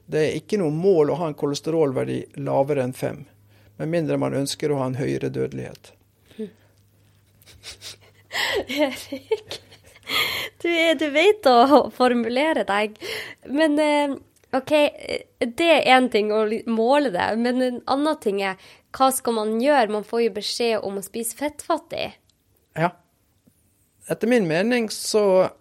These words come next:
Speaker 1: er ikke problemet fettet som man spiser, men fettet man lager selv.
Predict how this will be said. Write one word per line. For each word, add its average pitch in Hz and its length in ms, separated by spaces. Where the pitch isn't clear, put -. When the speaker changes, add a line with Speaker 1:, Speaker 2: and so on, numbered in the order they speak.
Speaker 1:
er 208 160
ikke 165 340
problemet 170 760
fettet - 800
som 147 320
man 147 140
spiser, 151 680
men 151 220
fettet - 420
man 139 220
lager 135 260
selv. - 320